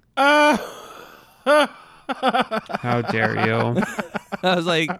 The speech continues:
Speaker 3: "Is that the bodysuit or?"
Speaker 1: <laughs>
Speaker 3: I don't know, girl. What do we think about Sister Sister's rail-, werewolf mummy?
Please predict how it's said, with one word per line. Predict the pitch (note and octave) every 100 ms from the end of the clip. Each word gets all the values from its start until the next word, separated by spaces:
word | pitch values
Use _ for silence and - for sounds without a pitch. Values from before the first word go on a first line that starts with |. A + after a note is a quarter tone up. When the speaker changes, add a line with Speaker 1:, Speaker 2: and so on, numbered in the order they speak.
| G#3 - F#3+ - - -
Speaker 3:
"Is | E3
that | E3
the | E3
bodysuit | C3+ B2+ F3+ - A3 A3+ -
or?" | - C#3+ C#3 C3+ C3 C3+ C3 - A4 A4+ - -
Speaker 1:
<laughs> | F4 - F4+ F4+ F4 F4 E4+ F4 E4+ D#4+ - E4 -
Speaker 3:
I | D#3
don't | E3+
know, | C#3 C3
girl. | A2+ A#2 A#2 A#2+ - - - - _
What | A#2+ D#3
do | A#3
we | B3+
think | - G#3+ A3
about | - G3 D#3 D#3 D#3 D3+ D3+ D#3 D#3 - - - _ _ _ _
Sister | _ - C#3 - - G3+ G#3+
Sister's | A3 - E3 E3 - D3 D3 D3+ C3
rail-, | B2 B2+ C3 C3+ - -
werewolf | C3 C#3 D#3 E3+ F3 F3 F#3 F#3 F3+ - - _ _ _ _ _ -
mummy? | B2+ A#2+ A#2 F#2+ A2+ B2+